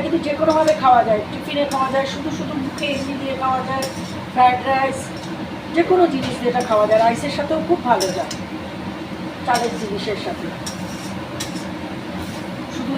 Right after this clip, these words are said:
এমনি টিফিন হিসেবেও খাওয়া যাবে। এটা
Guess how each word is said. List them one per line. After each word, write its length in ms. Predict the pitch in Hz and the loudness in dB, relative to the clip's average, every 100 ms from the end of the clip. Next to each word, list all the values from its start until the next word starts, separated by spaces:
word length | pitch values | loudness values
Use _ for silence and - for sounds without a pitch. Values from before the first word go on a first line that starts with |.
| 254 | -2
এমনি 200 | 254 269 - - - - - - - - - - - - | -2 -4 -6 -8 -8 -8 -8 -8 -8 -8 -8 -8 -8 -8
টিফিন 300 | 196 269 262 233 | -6 -4 -2 -2
হিসেবেও 340 | - 262 233 247 240 | -2 -2 0 0 4
খাওয়া 180 | 226 226 | 4 4
যাবে। 180 | 226 226 233 - - - - - - - - - - - - - - - - - - - - - - - - - | 4 0 -2 -6 -8 -8 -8 -8 -8 -8 -8 -8 -8 -8 -8 -8 -6 -8 -8 -6 -6 -6 -8 -8 -8 -8 -8 -8
এটা 140 | 165 | -4